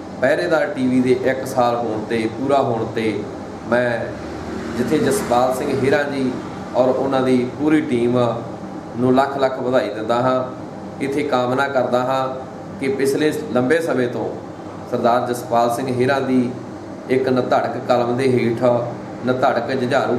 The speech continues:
ਪੱਤਰਕਾਰਾਂ ਦੀ ਅਗਵਾਈ ਦੇ ਵਿੱਚ ਅਦਾਰਾ ਪਹਿਰੇਦਾਰ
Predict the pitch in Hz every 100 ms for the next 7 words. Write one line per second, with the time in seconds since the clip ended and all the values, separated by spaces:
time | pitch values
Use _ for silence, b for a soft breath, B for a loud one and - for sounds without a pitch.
0 | 123 123 123 123 120 120 120 120 117 113
1 | - - - 131 123 131 156 151 127 117
2 | 113 127 120 110 - - - - 107 123
3 | 135 139 127 147 156 131